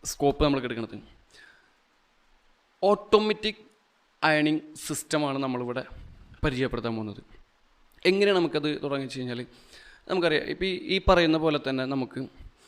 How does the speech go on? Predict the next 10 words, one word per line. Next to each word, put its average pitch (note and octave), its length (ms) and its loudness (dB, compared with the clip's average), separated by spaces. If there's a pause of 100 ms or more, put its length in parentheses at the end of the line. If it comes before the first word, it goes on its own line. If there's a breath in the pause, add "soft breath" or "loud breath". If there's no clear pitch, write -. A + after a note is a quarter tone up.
(140)
ഒരു, D3+ 140 0
ഓ, C#3 720 2 (400)
ഓട്ടോമാറ്റിക് E3 640 6 (140)
അയണിങ് C#3 300 0
മെഷീൻ C#3 340 -2 (420)
വാങ്ങിക്കൊണ്ട് C3 600 0 (1000)
ഒരു G3+ 120 0
ചെറിയ A#3 340 2
റൂം E3 220 6
എടുത്തിട്ട് B2+ 300 -6